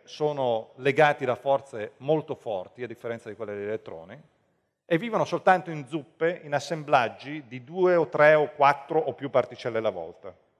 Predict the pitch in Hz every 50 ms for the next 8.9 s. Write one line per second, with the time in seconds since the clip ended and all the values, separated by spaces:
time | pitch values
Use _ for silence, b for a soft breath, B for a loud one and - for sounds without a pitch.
0 | _ _ _ - 151 147 - 185 - - - 190 196 190 156 156 135 127 - 156
1 | 143 - 165 - - 196 165 135 156 170 165 - 160 - - 127 120 110 - 120
2 | - - 127 120 120 120 120 123 120 117 - - 92 87 87 90 - - 143 135
3 | 123 - 160 160 - 202 196 - 208 208 214 214 214 202 202 185 143 - 160 -
4 | - - - - _ _ - 160 - - 170 151 190 180 156 139 135 139 156 170
5 | 180 185 185 175 175 175 - - 143 120 120 127 120 123 127 127 151 165 165 165
6 | 160 160 160 131 - 123 - - 127 - - 127 127 131 127 - 123 113 113 117
7 | 120 123 120 113 - 110 98 110 110 131 143 139 - 123 120 127 139 139 - -
8 | 98 - 117 113 113 117 110 104 101 101 98 98 - - 80 73 73 82